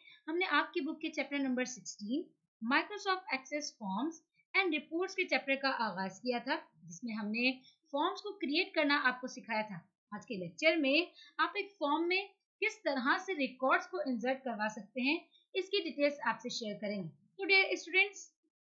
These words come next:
ये आपके सामने एक table मौजूद है employee का। आप सबसे पहले इसका form create करेंगे। आप create के टैब के अंदर forms group में जाएंगे और forms group में आपको ये form visit का button नजर आ रहा है, आप इस पर click करेंगे।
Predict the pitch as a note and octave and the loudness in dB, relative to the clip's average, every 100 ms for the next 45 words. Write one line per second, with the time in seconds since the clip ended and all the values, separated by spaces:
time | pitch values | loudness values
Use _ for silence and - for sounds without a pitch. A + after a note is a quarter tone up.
0 | _ _ C#4 G4 G4 G4 F#4 C4+ C4+ D4 | _ _ 0 2 2 2 2 4 4 2
1 | D4 - A#3+ B3+ C4+ A3+ G3 A3 A#3+ A#3+ | 0 0 2 4 4 2 -2 -2 -2 -2
2 | A3 F3+ G#3 F#3+ A3 D#4 F#4 F#4+ _ _ | -4 -4 -4 -4 0 2 2 0 _ _
3 | A3+ A3+ B3+ C4+ C4 A3 A#3 C#4 C#4 _ | -2 -2 -6 -4 -2 2 4 2 0 _
4 | _ E4 F#4+ F#4 F4+ F#4 F4+ F4 D#4+ D#4+ | _ -10 -4 -2 2 0 0 2 2 2
5 | D4 C4 B3+ B3+ C4 A#3 A3+ - _ _ | 2 2 4 2 2 -2 -2 -10 _ _
6 | _ _ _ _ _ A#3 B3+ C#4 C#4 - | _ _ _ _ _ 0 2 2 0 2
7 | A3+ A3 - - G3 F#3+ A#3+ - D4+ F4+ | 0 0 -4 -6 -2 -2 -2 0 2 2
8 | C#4+ C#4+ C#4+ D4 C4 A#3+ A#3 D#4+ - _ | 0 -4 0 2 2 2 0 0 -4 _
9 | - D4 F4 F#4+ D#4 D#4+ D#4 D#4 B3 - | -14 -2 0 0 0 -4 -2 0 0 0
10 | C4+ B3+ C4+ C#4 C#4 _ _ D#4 F4 C#4+ | -2 0 2 0 -2 _ _ 0 2 2
11 | B3+ C4+ C4+ A3 G#3 B3+ C4 A#3 B3 A#3+ | 2 0 0 -2 -2 0 0 0 -2 -2
12 | G#3+ A3+ A3+ A3 G3+ - F#3 C4+ D#4 C#4+ | -2 0 0 0 -4 -12 -8 -2 -2 0
13 | A#3+ A#3 A#3 | -2 0 0